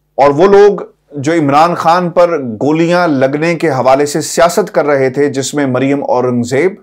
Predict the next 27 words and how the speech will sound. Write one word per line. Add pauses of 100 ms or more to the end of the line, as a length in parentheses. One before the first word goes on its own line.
(840)
पाकिस्तान
मुस्लिम
लीग
नून
के
तमाम
कायदीन, (400)
राना
सनाउल्लाह (120)
पेश
पेश
थे
और
वो (320)
टेलीविजन
प्रोग्राम
में
बैठकर
ये
कहते
रहे
कि
ये
ड्रामेबाजी
हो
रही
है,